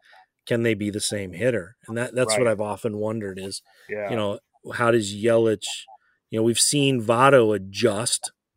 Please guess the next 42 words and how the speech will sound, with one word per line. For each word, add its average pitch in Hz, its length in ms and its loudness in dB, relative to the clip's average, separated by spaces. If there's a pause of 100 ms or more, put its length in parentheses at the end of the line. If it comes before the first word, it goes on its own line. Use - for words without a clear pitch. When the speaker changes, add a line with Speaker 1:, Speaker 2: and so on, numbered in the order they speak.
(160)
Speaker 1:
um, 101 320 -4
through 123 220 -6
injuries, 117 560 2
through 104 120 -4
shifts, - 400 0
Speaker 2:
<coughs> - 120 2
Speaker 1:
through 104 340 -2
how 113 240 2
he's 104 140 0
pitched, - 440 -2 (520)
um, 104 420 -4 (140)
with, 117 260 0
you 110 80 -2
know, 104 100 -2
that 101 200 0
left-handed 104 560 -4 (280)
bat, 117 260 -4
but, 120 160 -4 (100)
you 127 140 0
know, 120 100 2
he's 127 180 -2
a 123 60 -2
future 127 380 -2
Hall 131 160 6
of 107 100 0
Famer 131 440 0
and 98 180 -12 (320)
just 120 160 -4
a 123 40 -2
Speaker 2:
Mm-hmm. 110 80 2
Speaker 1:
remarkable 110 640 0
player 110 340 4
in 101 80 -2
the 98 80 -6
sense 113 240 -4
that 107 120 -4
he, 104 180 -4
what, 104 240 -6
led 110 180 0
the 113 80 -2
league 107 320 0
in 101 120 -6